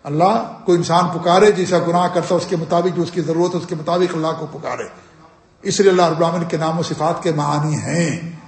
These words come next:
اگر کوئی کہتا معنی نہیں ہے تو نہ سمجھیے کہ وہ سلف صالحین کے منہج پر ہے۔ وہ کہتا ہے کہ اللہ کے تمام ناموں کو مانتے،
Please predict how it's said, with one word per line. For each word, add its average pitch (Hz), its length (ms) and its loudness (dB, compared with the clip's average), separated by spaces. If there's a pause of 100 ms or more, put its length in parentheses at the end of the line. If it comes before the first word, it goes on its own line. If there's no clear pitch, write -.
(260)
اگر 170 200 0
کوئی 170 160 2
کہتا 175 280 2
معنی 170 240 2
نہیں 202 240 2
ہے 226 140 4
تو 208 180 -2
نہ 214 140 2
سمجھیے 190 300 2
کہ 196 120 -2
وہ 175 40 4
سلف 180 240 0
صالحین 170 240 4
کے 165 120 -2
منہج 160 280 -2
پر 165 100 -2
ہے۔ 165 120 2 (280)
وہ 165 80 2
کہتا 180 280 4
ہے 180 60 6
کہ 185 100 2
اللہ 185 280 4
کے 185 60 -2
تمام 185 400 2
ناموں 180 320 0
کو 180 120 -2
مانتے، 180 420 4